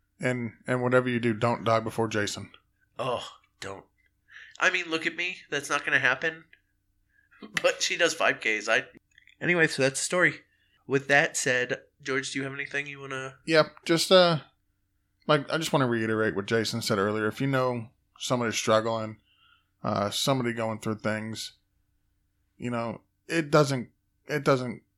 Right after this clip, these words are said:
Speaker 1: cost anything. Pick up the phone, give 'em a call. Just say, "Hey, how you doing? You know, can I help you?"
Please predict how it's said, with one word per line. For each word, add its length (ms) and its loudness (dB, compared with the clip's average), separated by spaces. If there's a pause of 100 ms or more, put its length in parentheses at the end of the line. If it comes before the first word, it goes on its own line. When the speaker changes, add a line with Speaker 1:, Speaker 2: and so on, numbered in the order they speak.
(220)
Speaker 1:
cost 420 2 (260)
anything. 680 -8 (300)
Pick 120 2
up 60 0
the 60 -6
phone, 360 -2
give 100 -4
'em 60 -2
a 40 -4
call. 480 -2 (540)
Just 140 -2
say, 120 4
"Hey, 240 0
how 180 -2
you 120 0
doing? 500 -4 (220)
You 120 -4
know, 260 -4 (580)
can 140 -4
I 80 0
help 300 2
you?" 300 -2